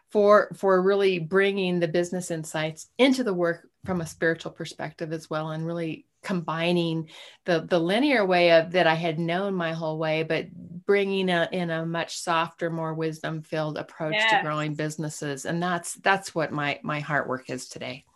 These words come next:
Speaker 2: Mm. And see, and that's what I always say too. I mean, we're on very similar paths. I say I mix the woo with the practical.
Speaker 1: Mm-hmm, mm-hmm. Yeah. And it's, and it's great to be able to cross that bridge, right? To be,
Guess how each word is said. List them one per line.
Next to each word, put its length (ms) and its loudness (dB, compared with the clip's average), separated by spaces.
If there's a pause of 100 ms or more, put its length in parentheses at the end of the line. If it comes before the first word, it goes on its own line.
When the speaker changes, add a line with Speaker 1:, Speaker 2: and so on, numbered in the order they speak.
(220)
Speaker 2:
Mm. 360 -8 (720)
And 140 -4
see, 160 -4
and 160 -4
that's 180 2
what 100 0
I 160 6
always 260 0
say 140 -4
too. 220 -4
I 80 2
mean, 180 -6
we're 140 4
on 140 2
very 220 0
similar 380 -8
paths. 420 -6
I 100 -6
say 200 -6
I 60 -4
mix 260 -8
the 140 -6
woo 240 0
with 140 -6
the 60 -12
practical. 680 -8 (200)
Speaker 1:
Mm-hmm, 560 4
mm-hmm. 280 2 (720)
Yeah. 200 4
And 140 8
it's, 220 6
and 120 8
it's 140 8
great 360 2
to 60 0
be 120 2
able 180 4
to 80 -4
cross 480 -2
that 380 0
bridge, 360 0
right? 240 2
To 60 -10
be, 120 0